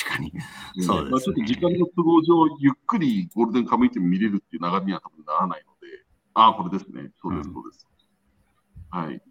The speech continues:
Speaker 2: という、あの、情報もありつつ。で、あと、あの、まあ、アニメだと、他そうですね。最近、最近っちゃ最近ですけど、ファフナーですね。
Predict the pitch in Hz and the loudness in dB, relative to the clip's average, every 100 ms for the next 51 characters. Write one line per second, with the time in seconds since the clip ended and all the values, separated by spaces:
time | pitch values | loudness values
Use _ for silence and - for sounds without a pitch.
0 | _ - 190 160 113 92 - _ _ _ | _ -14 -8 -2 0 -2 -4 _ _ _
1 | _ 90 87 80 73 65 - _ - 95 | _ -2 -2 -2 -6 -10 -16 _ -6 -4
2 | 87 87 80 76 69 - _ _ _ _ | -4 -6 -6 -6 -8 -12 _ _ _ _
3 | _ _ _ _ - 175 190 165 98 73 | _ _ _ _ -10 -6 -2 0 0 -2
4 | - _ _ _ 101 101 104 101 98 95 | -8 _ _ _ 0 2 2 2 0 0
5 | 95 92 _ _ _ _ _ _ _ _ | -2 -4 _ _ _ _ _ _ _ _
6 | _ _ 165 120 123 147 160 165 196 - | _ _ 0 2 4 2 2 2 -2 -2
7 | 143 107 90 85 78 80 - 175 - 107 | -2 0 0 -2 -4 -6 -6 -12 -8 -10
8 | 110 127 139 113 78 - - - 69 78 | -8 -8 -6 -6 -6 -8 -14 -20 -14 -12
9 | 78 - - 107 123 - 165 165 165 160 | -10 -14 -14 -10 -10 -10 -8 -6 -4 -6
10 | - - 107 156 185 - 240 - _ _ | -10 -8 -6 -4 -6 -10 -10 -10 _ _
11 | - - 101 - 98 90 90 78 - _ | -10 -6 -4 -2 -4 -4 -6 -6 -10 _
12 | _ _ _ - - _ _ _ - 214 | _ _ _ -20 -20 _ _ _ -6 -4
13 | 226 233 85 - - 76 185 | 0 0 0 -4 -10 -8 -8